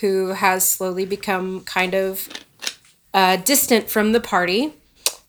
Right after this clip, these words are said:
So my bonds will reflect that. <laughs> Uh, my directives are, "There is no life without freedom," and "Never give up no matter the danger." My bond with Dante is, "Dante is reckless and treats me like a child,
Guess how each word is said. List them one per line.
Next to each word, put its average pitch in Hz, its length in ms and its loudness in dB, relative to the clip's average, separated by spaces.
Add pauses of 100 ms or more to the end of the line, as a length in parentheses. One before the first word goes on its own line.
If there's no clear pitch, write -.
(280)
So 190 220 2
my 175 180 2
bonds 190 340 0
will 170 140 -4
reflect 165 500 -6
that. 170 380 -2 (200)
<laughs> - 220 -14
Uh, 175 520 2
my 180 120 0
directives 220 520 2
are, 180 160 4
"There 185 160 0
is 190 140 0
no 220 140 2
life 196 280 4
without 196 280 4
freedom," 254 540 2
and 185 240 -4
"Never 190 240 -2
give 180 180 -6
up 180 200 0
no 180 100 -4
matter 170 280 -2
the 170 140 -8
danger." 185 680 -2 (960)
My 185 200 4
bond 202 540 2
with 180 640 -2
Dante 247 680 0
is, 185 360 2
"Dante 233 460 2
is 202 140 -2
reckless 196 540 0
and 196 160 0
treats - 280 -2
me 214 120 2
like 185 180 2
a 185 40 0
child, 196 580 2